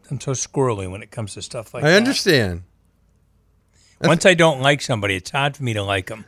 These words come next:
Speaker 2: This is a situation where, honestly, I think LeBron needs Boston more than Boston le-,
Speaker 1: No,
Speaker 2: needs LeBron.
Speaker 1: I, I don't think there's any question about that. I, if he, if he wants to be the king, as he always talks about being, oh, we'd have to suffer through all his press conferences. No, I just won't watch 'em, that's all.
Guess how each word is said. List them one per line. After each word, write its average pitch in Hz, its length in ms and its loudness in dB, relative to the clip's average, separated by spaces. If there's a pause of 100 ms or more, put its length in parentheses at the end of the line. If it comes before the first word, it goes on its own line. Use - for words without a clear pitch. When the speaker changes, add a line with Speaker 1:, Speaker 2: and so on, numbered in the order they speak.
Speaker 2:
This 269 180 4
is 349 120 2
a 302 60 4
situation 208 640 6
where, 147 160 6
honestly, 175 480 2
I 160 60 6
think 190 220 0
LeBron 147 440 4
needs 135 240 0
Boston 110 680 2 (200)
more 120 240 6
than 110 140 2
Boston 113 480 2
le-, 117 220 4
Speaker 1:
No, 123 140 8
Speaker 2:
needs 107 140 2
LeBron. 101 380 4
Speaker 1:
I, 127 60 4
I 147 40 6
don't 160 160 4
think 156 140 2
there's 135 160 2
any 123 160 2
question 120 400 0
about 92 240 -4
that. 95 300 -4
I, 107 300 -2 (420)
if 120 180 -4
he, 165 360 0
if 110 180 -6
he 175 100 -2
wants 156 360 0
to 160 60 -4
be 147 180 0
the 135 260 2
king, 120 480 0
as 104 260 -4
he 117 240 -2
always 117 380 -2
talks 127 260 -2
about 95 260 -8
being, 95 360 -6 (1600)
oh, 139 220 2
we'd 90 140 -6
have 120 160 -4
to 117 100 -6
suffer 120 320 -6
through 98 220 -8
all 127 240 -2
his 113 120 -8
press - 300 -8
conferences. 117 600 -12
No, 117 160 -8
I 107 120 -4
just 107 180 -12
won't 104 160 -12
watch 95 320 -8
'em, 135 120 -18
that's 139 220 -16
all. 151 280 -14